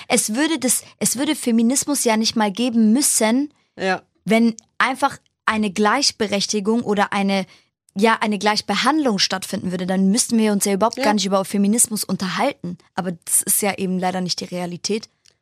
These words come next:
Speaker 2: Und es wird ja vor allem immer so bleiben. Also ich mein, und wenn wir nicht alle unseren Mund aufmachen, wird sich auch nichts ändern.
Speaker 1: Hundert
Speaker 2: Also ich
Speaker 1: Prozent.
Speaker 2: mein, es ist ja gut, dass sich jetzt halt schon teilweise was ändert, aber
Speaker 1: Ja.
Speaker 2: Betonung liegt auf teilweise,
Speaker 1: Ja.
Speaker 2: weil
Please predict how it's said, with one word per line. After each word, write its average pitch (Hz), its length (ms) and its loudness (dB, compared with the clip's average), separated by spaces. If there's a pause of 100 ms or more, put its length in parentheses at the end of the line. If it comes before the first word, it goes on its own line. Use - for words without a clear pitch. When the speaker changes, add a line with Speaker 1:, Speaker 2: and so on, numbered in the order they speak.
(100)
Speaker 2:
Und 175 120 -8
es 170 140 -6
wird 190 120 -2
ja 196 60 -2
vor 185 140 -4
allem 175 140 -4
immer 185 200 -2
so 170 120 -6
bleiben. 170 480 -4
Also 175 240 -4
ich 165 120 -6
mein, 175 180 -2
und 165 200 -6 (1040)
wenn 185 180 0
wir 196 80 0
nicht 190 220 -2
alle 185 180 0
unseren 180 300 0
Mund 190 280 0
aufmachen, 170 460 -6
wird 190 140 -8
sich 185 160 -8
auch 165 60 -4
nichts 170 200 -6
ändern. 170 300 -4 (100)
Speaker 1:
Hundert 190 120 2
Speaker 2:
Also 190 180 2
ich 190 80 0
Speaker 1:
Prozent. 185 400 0
Speaker 2:
mein, - 60 -20 (760)
es 190 140 0
ist 214 120 2
ja 262 80 4
gut, 233 280 -2
dass 220 140 0
sich 196 140 -2
jetzt 196 160 -4
halt 190 200 -2
schon 185 160 -4
teilweise 185 580 -2
was 170 160 -6
ändert, 175 640 -6
aber 175 260 -2
Speaker 1:
Ja. 190 160 0 (120)
Speaker 2:
Betonung 220 400 -2
liegt 202 180 -6
auf - 160 -6
teilweise, 180 720 -2
Speaker 1:
Ja. 196 240 -2
Speaker 2:
weil 180 340 0